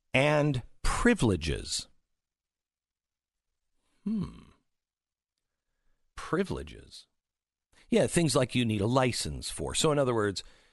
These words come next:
if you live anywhere near a beach, or a city with a beach, you might have to pay an excise tax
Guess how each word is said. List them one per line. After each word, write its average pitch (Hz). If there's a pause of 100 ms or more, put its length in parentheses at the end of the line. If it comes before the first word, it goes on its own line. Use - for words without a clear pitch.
if 110
you 139
live 127
anywhere 127
near 110
a 95
beach, 113
or 95
a 101
city 120
with 110
a 117
beach, 92
you 117
might 113
have 107
to 101
pay -
an 98
excise 92
tax 65